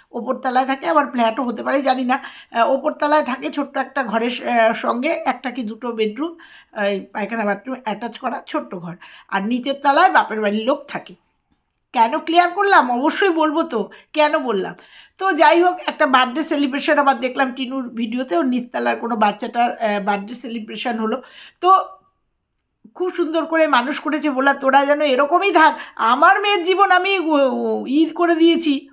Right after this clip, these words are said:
উলটপালট করে দিয়েছি, আমার নিজের যেমন উলটপালট করে দিয়েছি, তাতে কি হয়েছে, তাই না? তবে আজকে দেখলাম শাখাপলা পড়েছে, যদিও আমি,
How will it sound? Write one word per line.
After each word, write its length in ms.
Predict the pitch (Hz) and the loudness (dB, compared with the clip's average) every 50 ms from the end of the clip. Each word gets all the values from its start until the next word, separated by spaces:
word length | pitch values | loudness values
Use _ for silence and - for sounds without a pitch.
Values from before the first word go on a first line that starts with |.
| _ - | _ -2
উলটপালট 640 | 277 302 349 370 370 370 370 370 370 370 370 370 | 4 6 6 6 6 4 4 4 6 4 2 2
করে 220 | - 349 339 349 | 2 0 2 2
দিয়েছি, 280 | 330 339 339 330 339 339 | 4 4 4 6 6 6
আমার 240 | 285 285 311 311 311 | 6 6 4 2 2
নিজের 380 | 294 302 311 294 359 359 359 | 0 0 2 4 4 2 4
যেমন 260 | 302 349 349 349 370 370 349 - | 4 2 2 2 2 0 0 2
উলটপালট 640 | - 339 339 339 339 - 330 320 330 330 320 330 | 4 4 4 4 4 4 2 2 4 2 -2 -6
করে 160 | - 311 294 285 | -6 -8 -6 -6
দিয়েছি, 240 | 277 277 - 294 | -8 -8 -8 -8
তাতে 280 | - - 269 254 - 262 | -8 -6 -8 -8 -8 -12
কি 200 | - - 277 254 | -12 -8 -4 -4
হয়েছে, 400 | 202 190 175 170 170 - - - _ _ _ _ _ _ _ _ | -2 -2 -2 -4 -6 -10 -16 -20 _ _ _ _ _ _ _ _
তাই 140 | - 233 240 | -2 -2 0
না? 180 | 254 302 339 370 359 - - - - - - _ - | 2 2 2 2 0 -4 -18 -20 -20 -20 -12 _ 4
তবে 140 | 339 359 | 6 6
আজকে 460 | 370 320 - 302 320 330 - - - 427 | 6 6 6 6 6 6 4 0 -2 0
দেখলাম 480 | 415 415 403 349 359 320 294 277 262 269 - - - | 0 0 0 2 4 6 6 4 4 0 -10 -18 -18
শাখাপলা 600 | - - - 240 208 240 302 311 320 320 302 277 | -4 0 2 2 4 4 4 4 4 2 2 0
পড়েছে, 500 | - 226 202 180 180 175 - 196 214 - - | 0 -4 -8 -8 -8 -10 -10 -12 -12 -12 -8
যদিও 320 | 196 214 233 226 269 285 285 | -6 -4 -4 -2 0 0 0
আমি, 260 | 277 285 294 294 285 | 2 2 0 0 0